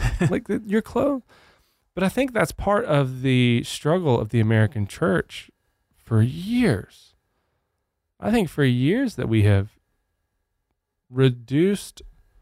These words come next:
Speaker 2: let me, <sighs> I'm trying to find out the way, best way to say this without sounding, like, super pessimistic or negative, because that's the one thing I get reminded about all the time, uh, here in the <laughs> office is that sometimes I can be kinda cynical and pessimistic.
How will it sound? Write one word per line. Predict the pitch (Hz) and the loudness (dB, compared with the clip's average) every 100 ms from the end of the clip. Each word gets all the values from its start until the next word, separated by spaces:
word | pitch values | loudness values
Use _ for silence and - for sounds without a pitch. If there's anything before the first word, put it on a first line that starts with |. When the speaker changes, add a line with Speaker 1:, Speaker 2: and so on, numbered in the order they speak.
| _ _ - _ _ _ _ _ _ _ _ _ _ - | _ _ -20 _ _ _ _ _ _ _ _ _ _ -4
Speaker 2:
let | 170 | 0
me, | 220 | 0
<sighs> | - - - | 0 -2 -4
I'm | 180 | -4
trying | 165 247 | -2 -2
to | 240 | 0
find | 202 | 0
out | 165 | 0
the | 151 | 0
way, | 139 | -2
best | 131 143 - | 0 0 0
way | |
to | 151 | 0
say | 131 123 | 2 2
this | 113 107 | 0 0
without | 110 - | -2 -2
sounding, | - 120 117 | 0 2 4
like, | 107 - | 2 -4
super | - 127 127 131 143 139 | -6 0 0 0 0 0
pessimistic | - 123 - 113 113 - 127 123 | 0 -2 0 2 2 2 0 2
or | 110 | 2
negative, | 107 107 120 127 | 2 2 2 0
because | 120 113 104 | -2 -2 0
that's | 139 | -2
the | - | 0
one | 143 135 | 2 2
thing | 151 139 | 2 2
I | |
get | 127 131 | 2 2
reminded | 113 110 110 | 2 2 2
about | 110 110 - | 0 0 2
all | 110 | 0
the | 110 | 0
time, | - 110 113 107 _ _ _ _ - | 0 2 4 2 _ _ _ _ -6
uh, | 117 117 - | 0 0 0
here | 110 139 | 0 2
in | 127 | 2
the | 131 | 2
<laughs> | 123 | -4
office | - 135 123 | 0 2 2
is | 123 | 2
that | 127 - | 0 -2
sometimes | - 123 123 117 | -2 2 4 4
I | 110 | 2
can | - | -2
be | 110 117 | 0 2
kinda | - 117 | 2 0
cynical | 104 - 117 113 117 | 0 0 0 0 0
and | 110 | -2
pessimistic. | - 123 - - - | 0 -2 -2 -4 -4